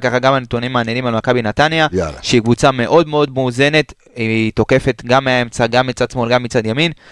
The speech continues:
Speaker 1: היא מקום שביעי בליגה בהתקפות מצד שמאל, מקום שביעי בליגה בהתקפות מהמרכז, ומקום עשירי בליגה בהתקפות מצד ימין.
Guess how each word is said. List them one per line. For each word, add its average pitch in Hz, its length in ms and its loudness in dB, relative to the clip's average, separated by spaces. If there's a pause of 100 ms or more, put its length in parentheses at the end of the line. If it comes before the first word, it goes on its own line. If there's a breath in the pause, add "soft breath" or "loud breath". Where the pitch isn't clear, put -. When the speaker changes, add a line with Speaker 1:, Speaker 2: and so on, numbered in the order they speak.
(220 soft breath)
Speaker 1:
היא 123 120 2
מקום 147 280 2
שביעי 131 400 2
בליגה 123 400 2
בהתקפות 113 480 2
מצד 107 260 -2
שמאל, 151 360 2 (320 soft breath)
מקום 139 280 2
שביעי 127 280 0
בליגה 120 360 2
בהתקפות 110 460 -2
מהמרכז, 113 540 -2
ומקום 143 260 0
עשירי 139 260 -4
בליגה 127 300 0
בהתקפות 117 440 0
מצד 110 280 0
ימין. 104 220 0